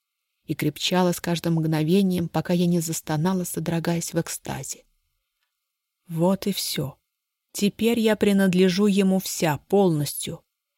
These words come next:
Я совершила этот шаг и не собираюсь о нем жалеть. «Теперь ты совсем моя», словно прочтя мои мысли, Сэдж отозвался жарким шепотом, укладываясь рядом со мной.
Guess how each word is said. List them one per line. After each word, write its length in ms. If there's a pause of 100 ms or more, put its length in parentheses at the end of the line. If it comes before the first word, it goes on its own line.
Я 160
совершила 560
этот 280
шаг 380
и 40
не 120
собираюсь 640
о 80
нем 260
жалеть. 600 (920)
«Теперь 760
ты 160
совсем 800
моя», 680 (720)
словно 420
прочтя 500
мои 200
мысли, 460 (380)
Сэдж 320
отозвался 580
жарким 400
шепотом, 580
укладываясь 640
рядом 300
со 220
мной. 400